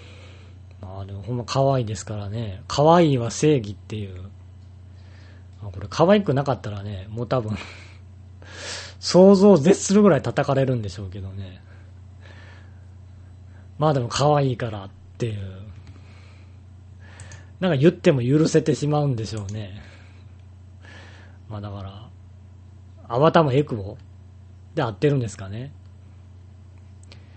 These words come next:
のようなもんですよね。まあだからね、でも、でもまあ、可愛いとかで許されんのは若いうちだけなんでっていうのも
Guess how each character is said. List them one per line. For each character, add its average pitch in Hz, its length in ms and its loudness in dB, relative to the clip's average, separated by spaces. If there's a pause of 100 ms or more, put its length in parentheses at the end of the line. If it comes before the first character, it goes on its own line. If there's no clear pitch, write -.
(200)
の 127 100 -2
よ 151 140 4
う 143 40 0
な 113 100 -4
も 131 160 -2
ん 117 40 -4
で 107 80 -8
す - 100 -12
よ 95 120 -12
ね。 104 180 -16 (2750)
ま 101 120 -12
あ 95 100 -10
だ - 60 -10
か - 120 -18 (200)
ら 110 60 -16
ね、 107 80 -16
で 156 180 -2
も、 147 200 -6 (1300)
で 151 180 -6
も 135 140 -8
ま 104 140 -16
あ、 101 40 -18 (140)
可 175 220 2
愛 151 240 2
い 104 60 -18 (680)
と 170 100 -4
か 151 160 0
で 123 240 -10
許 156 220 0
さ 165 160 2
れ 156 120 2
ん 151 80 -2
の 123 160 -4
は 110 160 -12 (120)
若 151 300 -2
い 127 60 -2
う 123 100 -4
ち 147 140 -6
だ 151 140 0
け 156 120 -4
な 143 160 -2
ん 127 120 -2
で 147 120 2
っ 156 40 0
て - 240 -10
い 135 40 0
う 135 40 -2
の 127 100 -4
も 113 240 -10